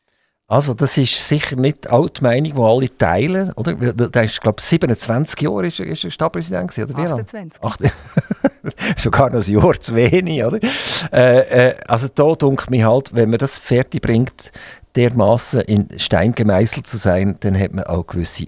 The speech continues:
Speaker 1: Pflichten. Und ich denke, die sind nicht wirklich wahrgenommen worden. Und, äh,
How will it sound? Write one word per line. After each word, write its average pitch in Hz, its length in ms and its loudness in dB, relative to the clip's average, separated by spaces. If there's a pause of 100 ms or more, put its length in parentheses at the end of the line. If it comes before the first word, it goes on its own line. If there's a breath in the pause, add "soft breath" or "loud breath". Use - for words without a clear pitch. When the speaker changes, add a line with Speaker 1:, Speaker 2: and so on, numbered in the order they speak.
Speaker 1:
Pflichten. 170 440 0 (260 loud breath)
Und 117 500 0
ich 135 240 0
denke, 117 400 -2
die 120 180 -4
sind 117 280 -2
nicht 110 180 -2 (100)
wirklich 101 460 -4
wahrgenommen 98 720 0
worden. 82 480 -4 (440 loud breath)
Und, 110 380 2
äh, 113 220 4